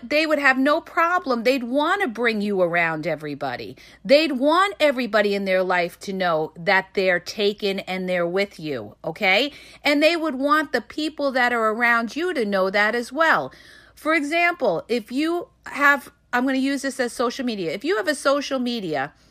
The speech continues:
and we're gonna use a woman as an example, and you have a lot of men on your social media, and you're talking to somebody exclusively, that man, if he's telling you he wants to be in a relationship with you, he should want to put in a relationship with you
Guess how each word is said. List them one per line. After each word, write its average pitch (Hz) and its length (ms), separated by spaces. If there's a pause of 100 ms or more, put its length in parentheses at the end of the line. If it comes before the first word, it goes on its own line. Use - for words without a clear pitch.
(140)
and 220 160
we're 254 80
gonna 269 140
use 262 240
a 254 60
woman 226 400
as 208 220
an 208 60
example, 196 580 (360)
and 247 240
you 349 140
have 330 220
a 247 60
lot 247 240
of 226 140
men 240 260
on 214 160
your 196 140
social 190 420
media, 196 540 (280)
and 247 140
you're 349 140
talking 285 480
to 247 100
somebody 196 500
exclusively, 185 1040 (500)
that 330 340
man, 302 560
if 226 200
he's 415 220
telling 349 380
you 226 300 (180)
he 392 160
wants 330 300
to 262 80
be 262 160
in 220 60
a 202 40
relationship 202 800
with 156 180
you, 151 260 (360)
he 466 240
should 453 240
want 269 380
to 294 100
put 254 300
in 254 120
a 269 80
relationship 277 720
with 196 160
you 180 300